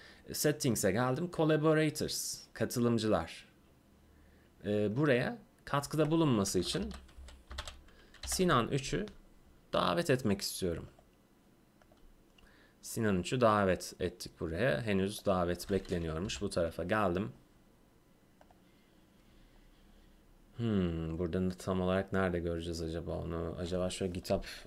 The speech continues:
ana kısmına gitsek. Yani normalde mail falan geliyor.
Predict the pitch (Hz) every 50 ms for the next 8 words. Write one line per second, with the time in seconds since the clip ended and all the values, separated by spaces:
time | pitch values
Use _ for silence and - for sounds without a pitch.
0 | - 95 95 95 95 92 - - - - 92 92 98 90 90 85 - - 107 107
1 | - - - - - 98 101 101 104 104 107 107 107 107 107 107 110 107 107 107
2 | 110 107 98 107 104 104 107 110 104 101 95 87 87 92 113 123